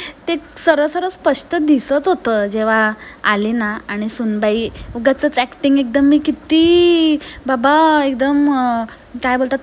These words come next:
कर्तबगार सून आहे असं दाखवायला. लगेच किचनमध्ये चहा ठेवते, आई म्हणाल्या, "चहा ठेव," तरी थोडा थोडा चहा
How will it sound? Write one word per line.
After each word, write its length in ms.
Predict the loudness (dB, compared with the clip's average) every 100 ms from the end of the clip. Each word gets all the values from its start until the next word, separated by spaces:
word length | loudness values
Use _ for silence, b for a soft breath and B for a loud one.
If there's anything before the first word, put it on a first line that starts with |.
| 0
कर्तबगार 640 | 0 2 -2 2 2 2
सून 420 | 0 -2 0 2
आहे 280 | 0 0 0
असं 260 | -2 -2 -2
दाखवायला. 400 | -2 -2 -4 -2
लगेच 340 | 0 0 -2 -4
किचनमध्ये 760 | -6 -2 -2 -2 -2 0 0
चहा 280 | -2 -6 -4
ठेवते, 600 | 0 0 0 -2 -2 -2 B B B -2
आई 180 | 0 2
म्हणाल्या, 420 | 0 0 2 0
"चहा 380 | 0 -2 -2 -2
ठेव," 400 | 0 0 0 -4 B B B -20 -2 0
तरी 220 | 2 0 0
थोडा 160 | 0 0
थोडा 220 | 0 0
चहा 460 | -2 -6 -2 -4